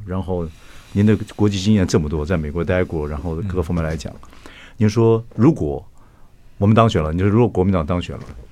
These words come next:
Speaker 1: 你一定是国际部主任，你可能要代表国民党，这个代-，代表政府要去跟美国谈很多事情。
Speaker 2: 嗯。
Speaker 1: 这时候，这时候你就，你就不会这么所谓的，不管怎么样，你都不会那么软骨，说你一定保持这个国家的自主性。所以您那时候有句话讲说，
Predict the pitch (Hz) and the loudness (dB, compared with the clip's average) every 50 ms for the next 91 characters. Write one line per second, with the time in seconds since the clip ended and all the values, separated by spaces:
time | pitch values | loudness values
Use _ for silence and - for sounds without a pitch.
0 | - - - - 104 101 113 110 113 101 - 90 101 104 95 90 92 90 73 78 | -20 -18 -8 0 2 2 4 4 4 2 2 2 0 0 0 2 -2 -4 -2 -2
1 | 80 80 82 90 98 - 85 82 82 85 - 98 85 73 76 71 71 - 90 90 | -2 -2 0 -2 -4 -4 -4 -4 -4 -2 -2 -2 -2 -2 -4 -8 -6 -4 -4 -4
2 | 87 - - - 113 107 - - - 95 82 110 101 98 - 110 101 - 80 76 | -4 -6 -8 -12 -16 -16 -12 -10 -10 -6 -2 -2 -2 0 2 0 0 0 0 -2
3 | - 90 80 78 87 82 82 82 - 101 85 82 76 - - 78 80 82 - - | -2 -2 -2 -2 -4 -4 -4 -2 -2 -2 0 -2 -4 -6 -6 -6 -8 -8 -6 -4
4 | 90 92 71 67 67 80 80 - - 107 85 - - - - - - - - 95 | -4 -4 -4 -6 -8 -6 -6 -2 -2 -2 -2 -4 -8 -10 -14 -14 -12 -12 -12 -12
5 | - - - - - 120 98 - - 73 73 76 71 - - - - - - - | -14 -16 -20 -8 0 0 0 0 0 -4 -6 -8 -10 -10 -16 -20 -20 -20 -20 -20
6 | - - - 117 101 117 104 82 78 73 92 92 87 87 - - - - - - | -16 -4 -2 0 2 2 2 2 2 0 0 0 0 -2 -6 -10 -18 -20 -20 -8
7 | - 92 87 110 - - 104 98 135 117 107 98 92 80 78 73 73 - - 85 | -6 0 0 0 0 0 2 2 2 2 4 2 0 0 -2 -4 -4 -4 -4 -4
8 | 82 80 80 76 73 78 80 - - - - - - 131 120 117 113 - 78 76 | -2 -2 -4 -4 -6 -8 -12 -16 -18 -20 -18 -4 0 4 4 4 4 2 0 0
9 | 90 92 78 80 78 78 82 82 80 85 92 90 87 78 73 73 73 85 92 - | 0 0 0 -2 -4 -6 -6 -4 -2 -2 -2 -2 -2 -4 -4 -4 -4 -4 -4 -6
10 | - - 73 82 82 80 - - - - - - 92 90 76 - 120 110 139 131 | -8 -12 -6 -4 -4 -4 -6 -8 -16 -16 -10 -4 -4 -4 0 2 2 4 6 4
11 | - - 80 78 - - - 90 95 95 85 - 98 87 95 90 85 - - 82 | 4 4 -2 -4 -4 -4 -4 0 0 0 0 0 -2 0 0 0 -2 -2 -4 -8
12 | - - 73 - - 80 73 - - - - - - - - - - - - 156 | -8 -8 -10 -8 -8 -8 -8 -10 -14 -18 -20 -20 -20 -20 -20 -20 -12 0 4 6
13 | 156 147 143 143 147 135 110 131 123 104 85 80 80 107 101 - 107 85 78 82 | 6 8 6 6 6 4 4 6 4 4 4 2 0 0 2 2 2 0 0 -2
14 | 73 76 - 90 87 87 92 | -8 -8 -6 -6 -6 -6 -6